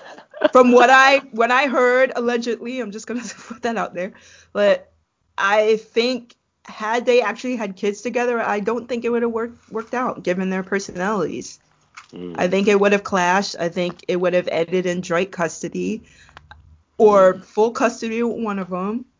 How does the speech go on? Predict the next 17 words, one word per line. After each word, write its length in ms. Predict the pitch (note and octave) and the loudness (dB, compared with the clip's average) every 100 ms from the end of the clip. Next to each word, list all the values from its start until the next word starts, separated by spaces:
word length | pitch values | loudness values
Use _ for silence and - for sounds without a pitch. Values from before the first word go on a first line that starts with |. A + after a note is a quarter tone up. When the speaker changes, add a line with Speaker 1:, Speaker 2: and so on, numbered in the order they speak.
| _ - | _ -6
Speaker 1:
and 240 | F3+ F#3+ | -2 2
visitation 600 | G3 G3 A#3 A#3+ G#3 G3+ | 2 2 0 -2 -2 -4
rights. 300 | F#3 G3 G#3 - | -2 -2 -4 -4
I 100 | F3 | -4
don't 180 | G#3+ A3 | -2 -2
know, 180 | G3+ | -2
but 160 | F3+ F3 | -2 -2
I 80 | F3+ | -2
don't 180 | G3+ G3 | -2 -4
think 160 | G#3+ | -6
it 100 | A3 | -4
would 100 | G#3 | -4
have 80 | G3+ | -4
worked 200 | G3 G3 | -6 -6
out 180 | E3+ D#3+ | -6 -6
had 140 | E3+ | -6
they 320 | E3+ E3 E3 | -6 -4 -8